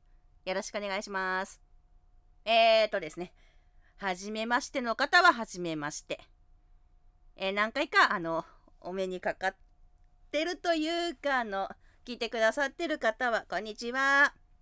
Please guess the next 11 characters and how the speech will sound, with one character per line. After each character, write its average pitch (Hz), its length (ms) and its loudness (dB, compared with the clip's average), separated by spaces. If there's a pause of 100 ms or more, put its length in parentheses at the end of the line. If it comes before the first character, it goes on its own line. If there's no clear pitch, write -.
(960)
今 214 160 -4
回 214 180 4
も 160 120 -4
ね、 240 280 -2
あ 160 80 -10
の、 160 140 -8
こ 202 120 -4
う 190 40 0
や 190 60 -2
っ - 80 -14
て 208 300 0